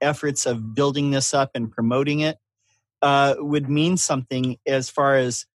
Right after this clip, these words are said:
having a voice in the direction of it. And then they sadly found out that it didn't. And this five to the, five for the future thing where all these, you know, the, the major, like, WordPress agencies that are known in the space, they're paying their employees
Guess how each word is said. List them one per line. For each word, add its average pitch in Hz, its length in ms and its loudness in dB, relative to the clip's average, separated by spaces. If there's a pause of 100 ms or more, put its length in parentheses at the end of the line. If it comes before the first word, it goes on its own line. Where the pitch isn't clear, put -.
(140)
having 151 300 0
a 127 40 0
voice 135 420 0
in 139 60 -4
the 123 100 -2
direction 127 460 -2
of 113 100 -2
it. 117 120 -4
And 131 120 2
then 135 120 0
they 151 120 0
sadly 156 440 0
found 123 280 -2
out 117 200 -2
that 113 100 -8
it 110 140 -6
didn't. 135 260 -2 (720)
And 151 260 2
this 143 180 0
five 165 360 4
to 170 100 -6
the, 147 240 -2
five 156 360 2
for 165 120 -4
the 147 100 -4
future 147 400 -2
thing 151 380 0
where 120 120 0
all 123 180 4
these, 135 300 -2 (340)
you 135 100 0
know, 135 140 4
the, 127 180 0
the 131 180 0
major, 143 460 0
like, 135 220 0
WordPress 135 600 -2
agencies 135 600 -2
that 120 100 0
are 120 100 2
known 131 280 0
in 135 120 -2
the 131 60 -2
space, 147 540 -2 (320)
they're 151 280 6
paying 170 480 0
their 151 140 2
employees 135 800 0